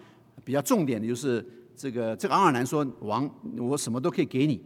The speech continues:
啊，都送给你。”但是大卫对阿尔南说：“不然，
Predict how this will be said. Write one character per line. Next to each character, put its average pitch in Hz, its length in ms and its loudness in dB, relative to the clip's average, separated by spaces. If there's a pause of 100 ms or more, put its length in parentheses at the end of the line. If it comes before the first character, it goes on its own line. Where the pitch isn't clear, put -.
啊， 90 240 -12
都 160 80 -6
送 156 240 0
给 113 120 0
你。” 104 140 -6 (480)
但 139 140 0
是 143 260 -2 (160)
大 170 180 4
卫 139 200 4
对 156 180 -4
阿 117 120 -2
尔 117 180 0
南 107 160 -4
说 123 180 -2
：“不 165 180 -2
然， 117 200 0